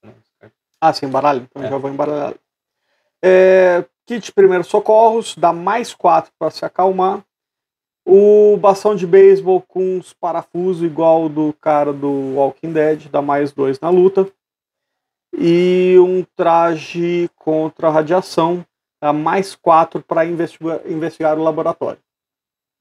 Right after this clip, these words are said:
Speaker 1: Acho que o laboratório tá tranquilo, porque eu, no meu
Speaker 2: Uhum.
Speaker 1: personagem aqui tá fazendo efeito.
Speaker 2: Eu acho que vou pegar o bastão de beisebol, porque eu já tenho a fita cassete aqui pra me acalmar, né?
Speaker 1: Uhum.
Speaker 2: Ou você acha que vale a pena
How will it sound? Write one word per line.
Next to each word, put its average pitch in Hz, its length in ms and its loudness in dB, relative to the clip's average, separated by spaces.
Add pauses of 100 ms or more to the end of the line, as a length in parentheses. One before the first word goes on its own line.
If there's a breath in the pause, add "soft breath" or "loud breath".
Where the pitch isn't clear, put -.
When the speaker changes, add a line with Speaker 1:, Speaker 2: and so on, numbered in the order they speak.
(180)
Speaker 1:
Acho - 120 -18
que 202 60 -2
o 196 40 4
laboratório 196 500 2
tá 208 100 -4
tranquilo, 185 460 -6
porque - 140 -14
eu, 170 60 -8 (140)
no 165 100 -16
meu 185 180 -6
Speaker 2:
Uhum. 180 440 -4
Speaker 1:
personagem 123 460 -6
aqui - 140 -12
tá - 100 -20
fazendo 117 260 -8
efeito. 110 260 -8
Speaker 2:
Eu 185 160 2
acho 185 160 -2
que - 40 -20
vou 196 100 0
pegar 180 320 0
o 175 60 0
bastão 165 400 -6
de 151 60 -8
beisebol, 165 460 -6 (920)
porque 139 180 -4
eu 151 80 2
já 151 200 0
tenho 135 360 -8
a 131 60 -8
fita - 280 -14
cassete 170 500 -6
aqui - 120 -18
pra 143 140 -8
me 139 80 -8
acalmar, 175 520 -2 (1120)
né? 170 220 -4 (720)
Speaker 1:
Uhum. 135 380 -20 (200)
Speaker 2:
Ou 143 160 -2
você - 140 -8
acha 123 200 -4
que - 120 -12
vale 131 300 -4
a 131 40 -10
pena 131 440 -8